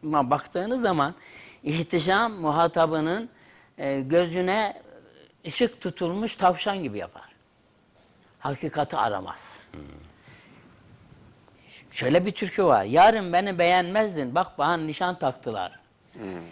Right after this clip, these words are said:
Speaker 1: diyen kızın içindeki cehennemi anlamayan adam Fuzuli'nin o ihta-, ihtişamına hürmet eder. Biz de hürmet ederiz. Ama o hakikati hakikat olarak kabul eder.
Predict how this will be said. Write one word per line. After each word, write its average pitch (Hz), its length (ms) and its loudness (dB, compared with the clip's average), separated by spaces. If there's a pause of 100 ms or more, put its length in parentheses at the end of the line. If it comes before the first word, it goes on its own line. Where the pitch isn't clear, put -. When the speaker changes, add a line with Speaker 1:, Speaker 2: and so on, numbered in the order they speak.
(300)
Speaker 1:
diyen 165 540 4
kızın 156 380 -2
içindeki 151 640 -2
cehennemi 147 680 -2
anlamayan 156 760 -2
adam 170 340 0 (400)
Fuzuli'nin 175 580 -2
o - 180 2
ihta-, 151 500 -2 (100)
ihtişamına 160 760 -4
hürmet 147 320 -2
eder. 95 220 -14 (160)
Biz 165 160 -10
de 139 80 -4
hürmet 113 320 -8
ederiz. 95 360 -10 (540)
Ama 175 320 0
o 185 80 4
hakikati 151 1000 -2 (2000)
hakikat 170 580 0
olarak 123 340 0
kabul 98 300 -12
eder. - 260 -18